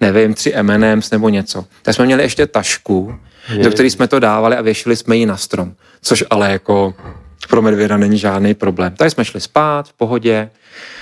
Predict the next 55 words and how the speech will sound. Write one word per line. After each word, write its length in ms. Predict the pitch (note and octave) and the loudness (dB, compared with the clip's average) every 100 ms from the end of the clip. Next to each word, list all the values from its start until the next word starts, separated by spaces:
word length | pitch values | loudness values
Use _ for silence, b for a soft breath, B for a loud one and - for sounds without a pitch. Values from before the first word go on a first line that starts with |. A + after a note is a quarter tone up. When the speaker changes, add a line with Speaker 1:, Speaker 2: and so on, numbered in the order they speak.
| B | B
Speaker 1:
a 80 | G#2+ | -2
v 100 | G#2 | 2
noci 260 | B2+ - A#2 | 2 0 -4
se 80 | G#2+ | -2
probudíme 640 | A2 G#2 B2+ C#3+ C#3+ C3 | 0 0 0 0 0 2
a 60 | A#2 | 0
jdeme 200 | A#2 A#2 | 0 0
na 80 | G2+ | 0
záchod, 380 | G#2 G#2 G#2 | 0 -2 -4
protože 240 | G#2 - G#2 | -8 -2 0
jednou 160 | A#2 | 2
až 80 | A#2 | 0
dvakrát 420 | A2 G#2 G#2 G2+ - - | -2 -4 -2 -4 -6 -6
v 60 | |
noci 220 | G2 - | -6 -4
jsem 160 | - G2+ | -4 -4
šel 140 | - | -2
na 120 | G2+ F#2 | -2 -2
záchod, 460 | F#2+ F#2 - - | -4 -6 -6 -2
jak 80 | G#2+ | 0
byla 200 | G2+ A2+ | 2 0
zima 320 | G2 F2+ F#2+ | 0 -4 -4
podle 260 | - G2+ F#2+ | -4 -4 -2
mě, 180 | F#2+ F#2+ | -2 -4
tak 180 | G#2+ | -6
jako 220 | - - G2+ | -8 -10 -10
seš 140 | G#2+ | -10
takovej. 420 | - - - A2 - B B B B B B | -10 -8 -8 -8 -14 B B B B B B
A 80 | - | 0
jdeme 180 | A#2 C3+ | 2 2
na 100 | F#2+ | 2
záchod, 680 | A#2+ D#3+ E3 - F#3 F#3+ F#3 _ _ _ - | 0 0 -2 0 2 0 -4 _ _ _ -2
tím 100 | A#2 | -2
směrem 360 | - A2 A2 | 2 2 2
dáme 200 | A#2+ A#2+ | 2 0
ty 100 | A#2+ | -2
bear 180 | G2 F#2 | -6 -6
kanistry 460 | - C3+ B2 - A#2 | -4 -6 -4 -2 -2
a 40 | G2 | -2
já 60 | |
říkám, 280 | G2 G#2+ A2 | -4 -4 -4
tady 260 | - F#2+ G2+ | -4 -6 -4
něco 260 | F#2+ - | -4 -4
jako 180 | A#2+ C#3+ | -4 0
leží 360 | C#3+ A2 A#2+ D#3+ | 0 0 0 -2
na 300 | C#3+ F#2 F2 | 0 -2 -2
zemi 320 | A2+ E3+ F#3+ | 0 2 0
takovýho, 500 | D3 - A#2 G#2+ A2 | -2 -2 0 0 0
jak 120 | G2 | 0
byl 180 | A#2 C#3 | 2 2
měsíc 580 | A#2+ G#2 G#2 - B2 - | 4 2 0 -4 -4 -2
a 80 | |
hvězdy, 460 | B2+ A2 G2+ G2+ G2 | -2 0 0 0 -2
tak 180 | G#2 - | -2 -4
se 260 | - A#2+ | 0 0